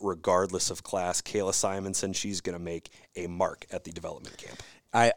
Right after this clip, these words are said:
Speaker 2: I agree. So I agree with that one. And I, and look at that. How many goalies did they take? One.
Speaker 1: One.
Speaker 2: And it was, and
Speaker 1: And
Speaker 2: they,
Speaker 1: it's
Speaker 2: and
Speaker 1: Kayla
Speaker 2: one.
Speaker 1: Simonson.
Speaker 2: Yes.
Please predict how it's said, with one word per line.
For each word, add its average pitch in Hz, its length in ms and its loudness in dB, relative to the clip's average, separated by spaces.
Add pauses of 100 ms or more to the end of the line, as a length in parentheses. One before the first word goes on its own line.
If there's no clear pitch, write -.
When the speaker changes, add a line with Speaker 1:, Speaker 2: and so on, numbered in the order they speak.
Speaker 2:
I 104 100 6
agree. 95 240 0
So - 300 0
I 117 80 4
agree 113 180 4
with 104 140 2
that 95 180 8
one. 104 160 2
And 120 120 0
I, 135 140 6
and 143 220 4
look 180 160 10
at - 100 6
that. 104 200 6
How 139 200 6
many 165 140 8
goalies 143 360 12
did 139 100 2
they 139 100 10
take? - 380 6 (760)
One. 143 420 12
Speaker 1:
One. 85 200 -2 (240)
Speaker 2:
And 127 140 6
it - 40 8
was, 151 180 6
and 143 140 8
Speaker 1:
And 139 100 10
Speaker 2:
they, 151 40 12
Speaker 1:
it's 147 100 8
Speaker 2:
and 143 120 8
Speaker 1:
Kayla 156 380 12
Speaker 2:
one. 175 80 10
Speaker 1:
Simonson. 240 760 8
Speaker 2:
Yes. - 760 8